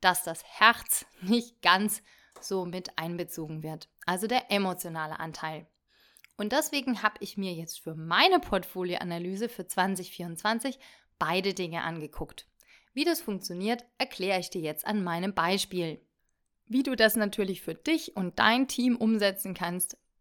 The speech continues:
das bleibt natürlich dir überlassen. Wenn du aber Ideen oder Fragen dazu hast, dann melde dich doch unbedingt bei mir und schreib mir eine Mail unter katja at katja schäfer punkt de oder ruf mich einfach an. Alle Kontaktdaten findest du unter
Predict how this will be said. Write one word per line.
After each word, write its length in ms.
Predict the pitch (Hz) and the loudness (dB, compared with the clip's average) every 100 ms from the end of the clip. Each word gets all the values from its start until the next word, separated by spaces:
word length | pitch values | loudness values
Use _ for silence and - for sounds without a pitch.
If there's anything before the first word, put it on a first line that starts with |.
| _ | _
das 240 | - 160 - | -4 -4 -2
bleibt 260 | 175 175 | -4 -2
natürlich 420 | 175 165 165 165 - | -4 -4 -6 -6 -4
dir 180 | 190 | -4
überlassen. 680 | - 170 160 160 - 160 - - | -2 -4 -4 -6 -8 -12 -14 -4
Wenn 200 | 196 196 | 0 0
du 100 | 190 | 0
aber 320 | - - - - _ _ | -2 -4 -6 -10 _ _
Ideen 520 | 196 185 240 302 277 | -8 -2 2 2 2
oder 240 | - 156 151 | 0 -6 -8
Fragen 480 | - 262 311 277 | -4 -2 0 2
dazu 320 | 214 196 202 170 | 2 0 0 0
hast, 240 | 180 - - - - | 0 -4 -14 -20 -10
dann 180 | 156 165 | -6 0
melde 260 | 226 269 | 0 0
dich 100 | 254 | -4
doch 160 | - - | -6 -4
unbedingt 540 | - 262 262 202 196 | 0 2 2 0 -2
bei 180 | 202 196 | -4 -2
mir 220 | 196 190 | -2 -4
und 100 | 165 | -4
schreib 320 | - 180 - | -2 -2 -4
mir 100 | - | -8
eine 140 | - 156 | -10 -8
Mail 340 | 156 165 190 | -4 -2 -2
unter 280 | - 165 151 | -2 -6 -8
katja 460 | - 190 180 208 - | 2 2 4 2 2
at 300 | 190 208 - | 0 0 -4
katja 380 | - 185 - 180 175 165 165 | -8 -4 -2 -2 -2 -6 -6
schäfer 380 | - 170 - | -4 -4 -6
punkt 320 | - 170 160 - | -10 -10 -10 -8
de 240 | - 190 - _ _ | -6 -6 -8 _ _
oder 280 | - 339 302 | 0 2 2
ruf 240 | 202 196 208 | 0 -4 -4
mich 220 | 180 - | -6 -6
einfach 320 | 165 185 - | -6 -6 -6
an. 260 | - 156 160 _ _ _ - | -6 -8 -10 _ _ _ -2
Alle 240 | 175 185 | 0 0
Kontaktdaten 840 | - 175 - 226 - 247 240 240 226 | -2 -6 -4 -6 2 6 6 4 0
findest 480 | - 196 196 190 180 | 2 2 2 0 -4
du 60 | |
unter 420 | 165 175 160 151 | -4 -6 -4 -6